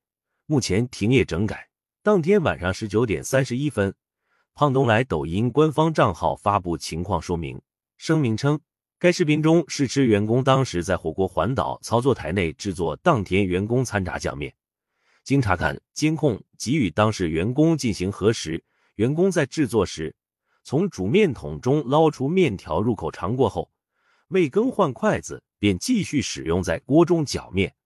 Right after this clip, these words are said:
未按照试吃标准进行试吃，此行为属于严重食品加工安全事故。同时，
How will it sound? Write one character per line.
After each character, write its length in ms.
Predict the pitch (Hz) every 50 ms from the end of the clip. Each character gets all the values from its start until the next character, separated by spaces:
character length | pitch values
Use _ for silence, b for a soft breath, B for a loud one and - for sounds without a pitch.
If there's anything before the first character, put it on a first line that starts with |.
| _ _ _ _ _ _ _ _ _ _
未 180 | 160 190 175 165
按 180 | 139 117 104
照 160 | 85 92 85 90
试 240 | - - 101 92
吃 180 | - - 120 123
标 240 | 117 185 202 220 226
准 200 | - 92 71 65
进 120 | - 82
行 160 | 78 - 95
试 160 | 90 - 90 78
吃， 300 | - - 87 78 76 - _ _ _ _ _ _
此 160 | _ - 101 87
行 160 | - 180 190
为 220 | 165 139 147 151 -
属 200 | - - 87 82
于 200 | 90 110 113 -
严 280 | - 92 92 95 143 196
重 200 | 226 254 180 113
食 200 | - - 120 151
品 240 | 151 - 82 82 73
加 200 | - 98 92 92
工 200 | 107 120 127 - -
安 200 | 127 143 165 160
全 220 | - - 78 73
事 200 | - - 101 90
故。 240 | - - 73 62 - _ _ _ _ _ _ _
同 160 | - 117 139
时， 200 | 151 - 127 -